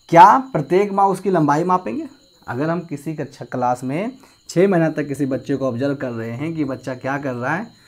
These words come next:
तो क्या उसके हम प्रत्येक महीना उसकी लंबाई मापेंगे, लंबाई कितना बढ़ रहा है? या फिर प्रत्येक माह उसकी वजन तोलेंगे? क्या प्रत्येक माह उसको तोलना शुरू कर देंगे, वजन कितना है,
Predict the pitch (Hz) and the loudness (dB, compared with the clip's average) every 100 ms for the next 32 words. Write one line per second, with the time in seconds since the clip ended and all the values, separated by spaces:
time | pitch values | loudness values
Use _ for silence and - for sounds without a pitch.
0 | _ _ - 147 165 160 170 156 - - | _ _ -10 -4 0 2 2 -2 -6 -2
1 | 185 170 175 208 208 - _ _ _ _ | 0 0 -2 -4 -8 -12 _ _ _ _
2 | _ _ _ _ - 131 156 175 160 156 | _ _ _ _ -8 2 2 4 2 2
3 | 160 156 147 139 123 131 160 170 220 277 | 0 0 0 0 -2 -2 -2 -2 -6 -10
4 | 269 131 117 123 135 156 170 185 202 262 | -8 -8 -6 -6 -4 -4 -4 -4 -4 -6
5 | - _ _ _ _ _ _ _ - 190 | -10 _ _ _ _ _ _ _ 8 10
6 | 240 277 339 - _ _ _ _ _ - | 10 8 2 0 _ _ _ _ _ 0
7 | 170 214 269 262 254 226 247 208 220 202 | 6 8 8 8 8 6 0 4 4 6
8 | 180 131 110 104 - - _ 147 160 151 | 4 2 -2 -10 -14 -20 _ 0 0 -2
9 | 135 156 156 156 151 156 175 175 143 131 | -6 -4 -2 -2 -2 -2 -2 -4 -6 -2
10 | 147 151 165 175 175 196 220 147 147 151 | -2 -2 -4 -2 -2 -4 -4 -2 -2 -4
11 | 151 165 170 196 | -4 -2 -2 -2